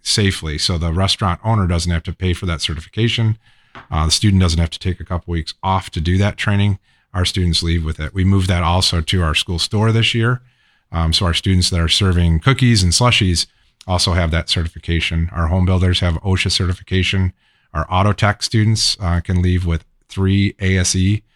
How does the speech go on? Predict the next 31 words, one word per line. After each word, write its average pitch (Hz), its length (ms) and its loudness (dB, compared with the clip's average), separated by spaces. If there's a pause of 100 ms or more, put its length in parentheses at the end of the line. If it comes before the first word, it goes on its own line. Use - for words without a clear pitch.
(200)
certifications. 110 680 2
That's 87 220 0
a, 85 140 0 (400)
a 80 240 -4 (160)
very 92 280 0
typical 95 380 -4
certification 87 600 -2
for - 140 -6
mechanics, 95 640 -2 (600)
um, 82 220 0
C - 180 2
P - 180 -6
R, 87 200 0
first - 320 -4
aid, 87 180 2
and 85 120 4
our, 80 280 2 (160)
um, 78 400 0 (160)
health 87 180 -2
science 90 320 2
classes. 90 540 -2 (480)
And 104 160 4
then 104 220 6
pretty 165 240 2
new 131 240 6
this 113 240 4
year, 127 400 4
um, 92 180 2
we've 95 180 2
added 95 260 2
Microsoft, 98 760 0